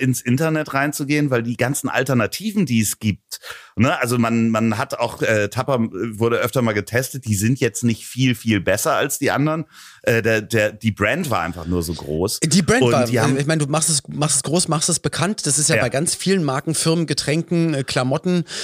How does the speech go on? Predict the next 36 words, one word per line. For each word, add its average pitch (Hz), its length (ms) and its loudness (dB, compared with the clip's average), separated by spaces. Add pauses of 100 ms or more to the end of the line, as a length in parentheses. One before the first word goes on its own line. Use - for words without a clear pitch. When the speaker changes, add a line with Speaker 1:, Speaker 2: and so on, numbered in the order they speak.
(180)
Speaker 2:
äh, 147 180 4
oftmals 151 520 0
dann 147 120 2
einfach 139 260 0
nur, 165 220 4
ja, 143 380 2
wir 131 100 -2
haben 139 160 0
halt 147 320 0
viel 175 240 0
in 151 160 -2
Werbung 143 300 0
investiert, 160 560 0
deswegen 147 320 0
kennen 156 220 -2
uns 175 200 0
alle 180 340 0
und 147 140 -2
deswegen 135 300 -2
haben 135 180 -2
wir 156 100 2
den 151 140 2
größten 135 300 -2
Umsatz. 127 380 -2
Das 113 120 -2
ist 123 140 -2
ja 131 60 -2
der 120 100 -2
Trick. - 280 -6
Speaker 1:
Genau, 143 300 2
und 107 60 2
Speaker 2:
So. 117 60 -2
Speaker 1:
die 120 120 2
hätten 139 220 0
da 127 120 2
einfach 131 300 -2